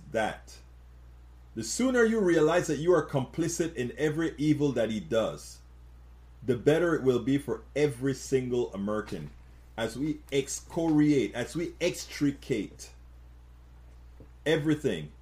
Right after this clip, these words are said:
that this guy and his sycophants represent. So let's, let, let's, let's be clear about that.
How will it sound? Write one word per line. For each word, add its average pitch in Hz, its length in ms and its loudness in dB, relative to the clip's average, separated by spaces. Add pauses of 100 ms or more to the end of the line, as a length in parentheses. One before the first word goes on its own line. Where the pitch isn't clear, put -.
(520)
that 104 280 -2
this 131 240 2
guy 92 420 -4 (600)
and 110 180 -4
his 104 180 -8
sycophants - 880 -6 (120)
represent. 80 600 -10 (420)
So - 160 -6
let's, 190 340 0
let, 240 240 -8
let's, 262 400 -8
let's 220 280 -4
be 131 260 -4 (220)
clear 123 300 -4
about 80 320 -8
that. - 200 -14